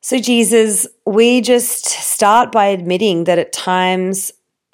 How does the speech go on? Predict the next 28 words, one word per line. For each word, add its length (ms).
we 280
have 260
made 560
the 100
daily 460
prayer 720
time 580
the 140
goal, 520
when 640
honestly 480
relationship 960
with 160
you 140
is 120
the 100
goal. 560
And 160
Jesus, 360
that's 240
all 180
we've 260
wanted 400
is 220
relationship 840
with 180
you. 220
And 260